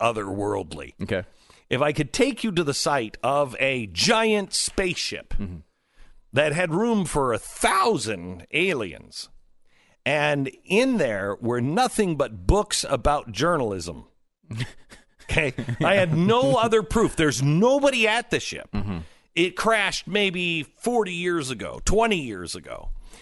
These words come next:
Speaker 1: and it crashed, and we just discovered the ship, and riddled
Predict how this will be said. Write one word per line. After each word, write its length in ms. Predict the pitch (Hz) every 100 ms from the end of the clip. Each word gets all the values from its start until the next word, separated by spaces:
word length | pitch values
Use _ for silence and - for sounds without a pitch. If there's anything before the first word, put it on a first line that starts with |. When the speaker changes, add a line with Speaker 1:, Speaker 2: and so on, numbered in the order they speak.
| - _
Speaker 1:
and 240 | 151 160
it 100 | 160 -
crashed, 640 | 214 214 170 143 - - -
and 220 | 147 151
we 140 | 139
just 500 | 104 107 254 262 -
discovered 460 | 220 - 208 180 160
the 80 | 135
ship, 400 | - 123 78 - - - _ _ _ -
and 360 | 151 156 139 - _
riddled 920 | 131 113 160 302 320 226 143 120 120